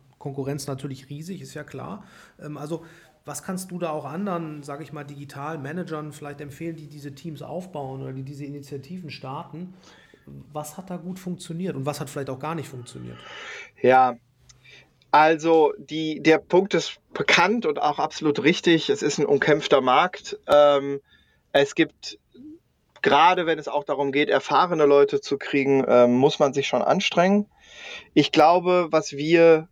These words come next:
Speaker 2: bisher ganz erfolgreich gemacht haben, ist erstens, wir können uns jetzt nicht hinstellen und sagen, wir sind ein Start-up. Das sind wir nicht.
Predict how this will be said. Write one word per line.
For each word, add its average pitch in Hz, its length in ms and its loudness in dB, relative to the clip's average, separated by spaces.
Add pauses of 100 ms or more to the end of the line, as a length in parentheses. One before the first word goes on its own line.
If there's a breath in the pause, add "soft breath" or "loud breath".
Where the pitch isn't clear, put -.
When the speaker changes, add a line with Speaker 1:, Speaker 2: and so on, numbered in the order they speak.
(120)
Speaker 2:
bisher 180 360 4
ganz 180 220 0
erfolgreich 156 560 2
gemacht 139 420 0
haben, 160 360 2
ist - 420 -2 (480 loud breath)
erstens, 170 840 2 (1700 soft breath)
wir 143 240 4
können 233 320 0
uns 190 220 -8
jetzt 175 180 -6
nicht 160 160 -6
hinstellen 180 420 4
und 151 120 4
sagen, 139 280 4
wir 135 80 0
sind 131 200 -2
ein 113 160 2
Start-up. - 480 0 (100)
Das - 160 0
sind 135 240 0
wir 110 140 8
nicht. - 400 -6